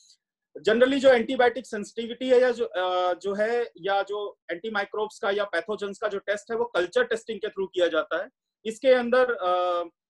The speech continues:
अ, ट्वेंटी फ़ोर hours to सेवेंटी टू hours कल्चर testing के अंदर लगते हैं, और ये chemical या pathological laboratory के एनालिस्ट जो हैं, वो इसको चेक करते हैं।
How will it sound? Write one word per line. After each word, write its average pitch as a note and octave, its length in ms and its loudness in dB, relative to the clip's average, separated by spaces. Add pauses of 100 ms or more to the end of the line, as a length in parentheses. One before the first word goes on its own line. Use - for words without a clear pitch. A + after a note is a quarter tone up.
(160)
अ, E3+ 200 -4
ट्वेंटी G#3+ 340 -8
फ़ोर A#3+ 220 2
hours A#3 240 0
to C4+ 160 -14
सेवेंटी G3+ 380 -8
टू A3+ 220 -4
hours G3+ 280 -2 (180)
कल्चर F#3 420 -6
testing G#3 360 -10
के G#3 80 -6
अंदर F#3 260 -4
लगते E3 280 -8
हैं, G#3 180 -10 (280)
और G#3 160 -2
ये B3+ 120 -2
chemical A#3+ 480 -4
या A#3+ 100 0
pathological G3+ 640 -2
laboratory F3+ 800 -6
के A#3+ 100 -6
एनालिस्ट F#3 520 -2
जो G3 100 -4
हैं, G3+ 100 -6
वो F#3 140 -4
इसको G3 200 -6
चेक F3+ 280 -6
करते G3 260 -4
हैं। G3 200 -6